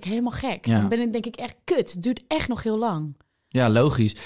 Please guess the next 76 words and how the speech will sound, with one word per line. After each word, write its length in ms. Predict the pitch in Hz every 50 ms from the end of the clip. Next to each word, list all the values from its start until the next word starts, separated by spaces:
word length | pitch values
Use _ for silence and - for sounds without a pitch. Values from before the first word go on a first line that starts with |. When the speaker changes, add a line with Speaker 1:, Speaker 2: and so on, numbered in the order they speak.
| - - - 143
Speaker 2:
het 80 | 156 165
is 120 | 175 190
ook 60 | 185
een 120 | 185 180 165
beetje, 300 | 180 185 190 185 190 175
eh, 560 | 170 165 160 151 160 170 170 165 147 - -
ik 80 | 143 139
merk 240 | 151 165 175 175 156
ook 80 | 156
dat 100 | 151 147
iedereen 380 | 143 - 170 165 160 156 160 160
die 100 | 147 135
zegt 180 | 143 156 143
dat 120 | - 147 -
hij 100 | 151 131
baalt, 360 | 120 135 139 147 143 139 127
direct 340 | 135 139 135 147 147 143 -
erbij 260 | 135 123 131 135 139
roept 220 | 131 139 131 -
van, 120 | - 135 131
"Ja, 140 | 131 131 135
maar 140 | 135 131 123
we 60 | 123
hebben 200 | 120 127 135 135
het 120 | 127 113
goed." 360 | - - - 175 208 226 - - - - - - - - - -
Maar 160 | - 120 139
je 80 | 151 156
mag 180 | 170 190 -
toch 140 | - 151 147
ook 120 | 170 147 -
even 180 | 151 131 131
balen? 260 | 127 147 143 123 107
Het 100 | 131 147
is 60 | 208 214
Speaker 1:
Ja, 60 | -
Speaker 2:
helemaal 180 | 127 139 - -
Speaker 1:
oké, 80 | 233
Speaker 2:
niet 80 | 214 -
erg. 80 | - -
Speaker 1:
nou, 120 | 202 190
bij 160 | 180 240 262 233
deze, 360 | 233 233 247 311 - - -
Speaker 2:
Ja, 200 | 135 285 269 107
Speaker 1:
ik 200 | 233 269 233 -
baal 120 | 240 240 254
Speaker 2:
het 80 | 269 262
is 20 |
gewoon 140 | - - -
Speaker 1:
echt 100 | 123 -
af 60 | - 170 170
en 60 | 165
Speaker 2:
kut. 100 | 233 220
Speaker 1:
toe 100 | 208 190
heel 380 | 175 175 190 196 196 196 196
erg. 360 | - 87 - - 185 - - -
Speaker 2:
Ja, 140 | 135 127
Speaker 1:
Ja, 240 | 117 180 160 - - -
Speaker 2:
terecht. 500 | - 127 110 127 143 - - - - _ -
Speaker 1:
ja. 80 | 269
Ook 220 | 320 339 - - - 240
dat 160 | 320 330 -
je 60 | 330
gewoon 320 | - - 311 311 311 294 277
je 80 | 285
matties 360 | 254 254 311 - - 392 - -
kan 140 | 311 269
uitnodigen 420 | 233 269 277 262 262 262 254 - 269
en 60 | 262
dat 80 | 247 -
je 60 | 247
niet 140 | 269 269 311
hoeft 120 | 277 240
na 160 | 254 247 269
te 100 | 269 -
denken, 280 | 240 247 247 240 233